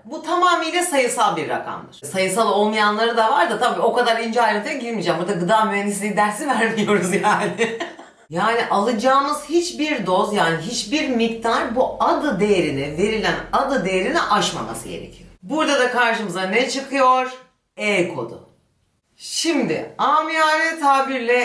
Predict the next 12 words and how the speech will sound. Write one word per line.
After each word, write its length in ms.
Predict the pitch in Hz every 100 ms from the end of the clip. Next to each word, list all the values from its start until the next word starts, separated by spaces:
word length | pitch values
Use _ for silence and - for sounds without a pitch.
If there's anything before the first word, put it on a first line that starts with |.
| - -
E 420 | 247 - 285 381
kodunu 500 | 247 214 208 233 185
anlatacağım. 920 | 170 180 175 170 147 151 127 131 -
Bilimsel 720 | - 339 349 330 - 311 285 214
cümle 440 | 247 233 214 214
kurmamaya 520 | 208 190 175 175 196
özen 400 | - 147 170 180
göstereceğim 600 | 175 175 - 185 175 208 -
fakat 380 | 190 185 208 202 - - - _
toksikolojik 880 | - 269 - 254 226 202 170 - -
demek 300 | 156 170 170
zorundayım. 460 | 143 131 110 175